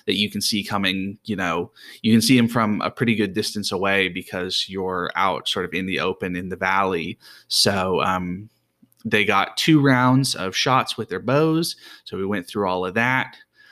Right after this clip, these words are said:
Um, and then that took down, I think, two of the orcs, and then three of them were remaining to be faced in melee combat, and the heroes took 'em down pretty handily.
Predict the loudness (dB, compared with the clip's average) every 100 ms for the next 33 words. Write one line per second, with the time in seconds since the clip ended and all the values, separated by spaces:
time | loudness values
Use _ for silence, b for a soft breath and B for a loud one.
0 | B -4 0 0 -2 -4 -4 -4 -4 -4
1 | -6 -8 -4 -2 -2 -4 -8 -6 -4 -4
2 | -4 -4 -6 -10 -12 -2 0 2 2 2
3 | 2 0 -2 -4 -4 -8 -6 -6 -8 -10
4 | -4 0 2 0 0 0 0 -2 B B
5 | B B -4 0 2 2 0 0 -2 0
6 | 0 0 0 -2 -4 -6 -4 -6 -6 -4
7 | -4 -2 0 0 0 -4 -4 -4 -2 0
8 | 2 4 2 0 2 2 2 0 -2 -4
9 | -6 -6 -8 -8 -6 -6 -4 0 2 2
10 | 0 -2 -4 -4 -2 0 2 2 0 -6
11 | -8 -2 2 4 4 4 2